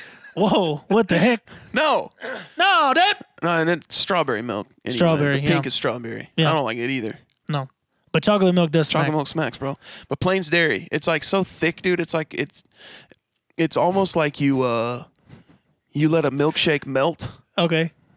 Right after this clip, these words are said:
Speaker 1: And that's it, dude.
Speaker 2: Dude, you know, you know what I hate about that?
Speaker 1: What?
Speaker 2: Is that when I go to, uh, like, sometime, well,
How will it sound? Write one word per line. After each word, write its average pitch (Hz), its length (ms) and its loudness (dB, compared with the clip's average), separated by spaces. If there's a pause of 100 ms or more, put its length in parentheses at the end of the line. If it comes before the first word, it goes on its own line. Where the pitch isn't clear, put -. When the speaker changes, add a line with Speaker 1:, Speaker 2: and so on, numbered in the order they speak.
(400)
Speaker 1:
And 135 100 -4
that's 127 200 -4
it, 147 140 -4
dude. 151 240 -4
Speaker 2:
Dude, 196 220 6
you 208 60 4
know, 233 140 4
you 240 140 4
know 240 160 4
what 226 120 4
I 214 100 4
hate 226 160 4
about 233 260 0
that? 233 240 0 (540)
Speaker 1:
What? 151 200 0 (500)
Speaker 2:
Is 170 380 0
that 170 180 2
when 170 120 0
I 180 100 0
go 196 180 2
to, 156 500 0 (160)
uh, 160 100 0
like, 156 160 -2
sometime, 196 360 0
well, 165 320 2